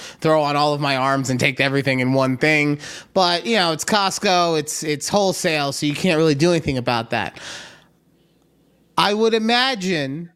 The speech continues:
that Sam's Club is similar. But I would be lying if I said I had any idea. Why?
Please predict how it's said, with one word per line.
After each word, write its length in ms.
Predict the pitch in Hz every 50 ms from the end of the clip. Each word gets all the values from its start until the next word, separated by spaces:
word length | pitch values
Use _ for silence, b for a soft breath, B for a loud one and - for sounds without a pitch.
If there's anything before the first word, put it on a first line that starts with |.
| _ _ -
that 160 | 170 165 -
Sam's 480 | - - - 226 233 233 233 220 185
Club 500 | - - - 185 170 160 160 175 190 202 - _ _ _ _ _ _ _ _ _ _ _ _ _ -
is 180 | 202 214 208 -
similar. 580 | - - 311 311 254 226 170 135 107 - 120 - _ _ _ _ _ _ _ _ _ _ _ B B B B B B B B B B B B _ -
But 160 | 214 226 233
I 160 | 226 220 233
would 240 | 226 220 226 226 180
be 160 | 180 233 226 220
lying 840 | 214 208 226 247 277 320 370 359 320 285 269 285 339 370 381 381 381 _ _ _ _ _ _ -
if 180 | 233 254 226
I 120 | 294 330 311
said 240 | - - 349 359 359
I 100 | 349 349
had 220 | 311 339 311 302 302
any 280 | 330 302 302 302 294
idea. 440 | 285 277 269 247 196 262 269 254 226
Why? 880 | 190 190 262 349 339 339 339 349 370 381 415 440 466 508 523 494 466